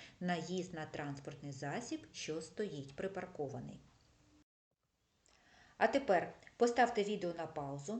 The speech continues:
і заповніть таблицю. Запишіть основні пошкодження пішоходів під час Д Т П та основні пошкодження водіїв та пасажирів, які знаходяться в автотранспорті під час дорожньо-транспортної події.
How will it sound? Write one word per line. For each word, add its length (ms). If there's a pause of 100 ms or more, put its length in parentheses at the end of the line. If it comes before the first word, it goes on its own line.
(140)
і 100
заповніть 680
таблицю. 500 (140)
Запишіть 640
основні 440
пошкодження 840
пішоходів 680
під 240
час 280
Д 80
Т 140
П 220 (380)
та 160
основні 400
пошкодження 680 (120)
водіїв 680
та 160
пасажирів, 800
які 240
знаходяться 680
в 40
автотранспорті 880
під 240
час 300
дорожньо-транспортної 1080
події. 480